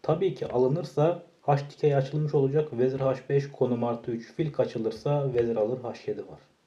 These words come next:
Ya kalite kaybedecek ya mat olacak. O yüzden bu piyon fedası kabul edilemez. Kramnik D beşteki ata tahammülüm kalmadı. Bu şekilde bekleyemem diyor. Atını E yediye geliyor.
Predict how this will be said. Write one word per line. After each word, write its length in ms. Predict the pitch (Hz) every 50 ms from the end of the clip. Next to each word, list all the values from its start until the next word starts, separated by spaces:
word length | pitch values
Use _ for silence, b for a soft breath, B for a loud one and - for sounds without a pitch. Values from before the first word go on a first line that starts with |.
| _ _ _ _ _ -
Ya 180 | 147 175 170
kalite 380 | - - 202 208 202 - 190 190
kaybedecek 640 | - 196 190 175 180 180 185 165 190 185 185 - 151
ya 100 | 160 165
mat 240 | 170 165 151 -
olacak. 300 | 185 185 165 175 175 175
O 80 | 165 170
yüzden 360 | 185 180 165 165 147 127 131
bu 120 | 151 151 -
piyon 220 | - 170 170 160
fedası 460 | 143 - 156 160 160 147 - - -
kabul 240 | - - 131 135 117
edilemez. 600 | - - - 135 139 131 113 104 - - - - - _ _ _ _ _ _ -
Kramnik 600 | - 180 160 175 190 196 196 196 202 202 - - -
D 280 | 113 131 147 165 160
beşteki 440 | 180 180 175 - - 180 170 - 185
ata 260 | 180 160 - 175 -
tahammülüm 600 | - - 156 160 165 165 165 165 170 170 165 143
kalmadı. 500 | - - 170 170 170 165 131 117 117 139
Bu 40 | 139
şekilde 480 | - - 156 - 160 160 139 139 135 139
bekleyemem 640 | 139 139 - 147 151 156 160 165 156 139 135 131 135
diyor. 200 | 151 147 - -
Atını 360 | 135 139 135 - 160 156 - -
E 100 | - 123
yediye 380 | 123 123 123 123 120 131 139 139
geliyor. 400 | 131 123 117 104 101 98 92